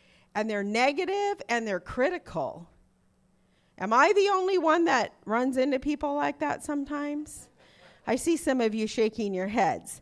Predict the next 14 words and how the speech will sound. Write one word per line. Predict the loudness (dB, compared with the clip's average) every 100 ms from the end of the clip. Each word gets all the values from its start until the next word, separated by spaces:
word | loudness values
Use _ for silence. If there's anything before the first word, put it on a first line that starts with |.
| -18 -20 -20 -20 _ -4
So | 6 8 8 4
the | 2 4
anointing | 4 6 6 4 2 2 2 2
on | 2 2
our | 2 4
lives | 4 6 6 4 2 -4 -10
shows | 2 6 8 8 6 2 -6 -12 -2
that | 2 2 2
we | 2
are | 2 2 0
sold | 0 4 4 4 4
out | 6 6 2 -4
to | -2 0
ourselves | 0 -2 -2 0 4 6 4 2 -2 -6 -10 -10